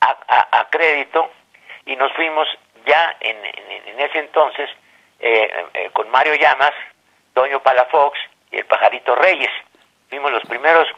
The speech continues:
cuatro tenistas que incursionaron en el tenis europeo, jugando el primer torneo en Palermo. Estoy hablando del mil novecientos cincuenta y siete. A propósito, yo a los veintidós años de regresar a Estados Unidos me casé con mi novia eterna,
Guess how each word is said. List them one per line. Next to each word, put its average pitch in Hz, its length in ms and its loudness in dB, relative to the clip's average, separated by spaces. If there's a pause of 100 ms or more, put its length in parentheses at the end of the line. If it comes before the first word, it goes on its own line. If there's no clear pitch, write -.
cuatro 151 360 2
tenistas 139 500 -2 (380)
que 123 60 -12
incursionaron 127 680 0
en 113 100 -2
el 107 120 -4
tenis 143 300 -4
europeo, 135 560 2 (600)
jugando 170 320 4
el 156 60 0
primer 147 320 0
torneo 139 260 0
en 156 80 -4
Palermo. 143 720 2
Estoy 143 240 2
hablando 135 420 2 (360)
del 110 160 -4
mil 151 120 -6
novecientos 139 580 -2
cincuenta 117 440 -4
y 120 100 -2
siete. 175 360 0 (480)
A 147 120 4
propósito, 170 400 2
yo 170 260 4 (140)
a 139 80 2
los 131 140 -4
veintidós 139 420 -2
años 160 280 2 (360)
de 117 100 -6
regresar 131 360 2
a 156 40 -2
Estados 147 280 2
Unidos 147 260 -2
me 123 100 0
casé 131 320 0
con 123 220 -2
mi 120 100 -12
novia 139 280 2
eterna, 147 420 2